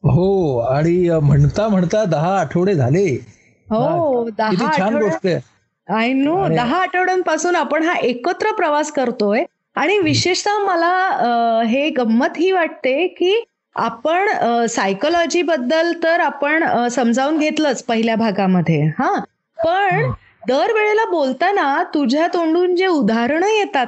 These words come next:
Speaker 2: ना, गांधीजी
Speaker 1: हम्म.
Speaker 2: आहेत, विनोबा भावे आहेत, अ, स्वामी विवेकानंद आहेत आणि
Speaker 1: हम्म.
Speaker 2: विशेषतः मागच्या भागात जे तू उदाहरण दिलंस की गांधीजी जे त्यांच्या बिलीफ सिस्टमशी जो त्यांचा स्ट्रगल चालायचा,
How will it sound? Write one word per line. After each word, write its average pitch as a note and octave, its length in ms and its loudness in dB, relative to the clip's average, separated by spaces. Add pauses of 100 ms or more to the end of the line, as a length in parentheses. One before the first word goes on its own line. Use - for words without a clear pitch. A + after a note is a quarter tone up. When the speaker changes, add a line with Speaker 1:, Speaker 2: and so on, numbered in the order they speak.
Speaker 2:
ना, G#3+ 200 0 (680)
गांधीजी A#3 580 2
Speaker 1:
हम्म. A#3+ 140 0
Speaker 2:
आहेत, A#3 280 0 (120)
विनोबा B3+ 420 0
भावे A#3 360 0
आहेत, G#3 760 0
अ, G3 280 0
स्वामी G#3+ 360 0
विवेकानंद B3+ 680 0
आहेत G3+ 340 2 (360)
आणि C#4 220 -2
Speaker 1:
हम्म. G#4+ 140 4
Speaker 2:
विशेषतः E4 680 0
मागच्या D#4+ 460 -2
भागात G4+ 320 0
जे F#4 160 0
तू G4 60 0
उदाहरण D4+ 500 0
दिलंस A3+ 440 0 (320)
की F#4+ 120 0
गांधीजी D#4 920 0
जे F4 180 0
त्यांच्या D4 400 0
बिलीफ C4 400 2
सिस्टमशी D#4 720 0
जो E4+ 140 0
त्यांचा C#4 400 0
स्ट्रगल A#3 500 0
चालायचा, G#3 680 -2